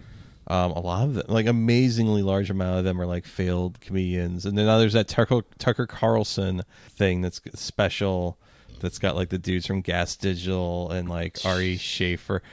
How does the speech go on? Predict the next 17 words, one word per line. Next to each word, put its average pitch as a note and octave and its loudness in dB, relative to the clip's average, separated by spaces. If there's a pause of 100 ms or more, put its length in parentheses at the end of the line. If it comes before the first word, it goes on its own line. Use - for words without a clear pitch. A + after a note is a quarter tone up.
(160)
I B2+ 2
was C3 2
explaining D3+ -2
to F3 -4
my E3 -4
girlfriend, F3 -4
like, C#3+ -6
Ari F3+ -6
Shafer, E3+ -8
'cause B2 -2
I B2 2
was, A2 -10
I G#2+ -4
showed A2 -2
her G2+ -6
the G2 -10
trailer. A#2+ -2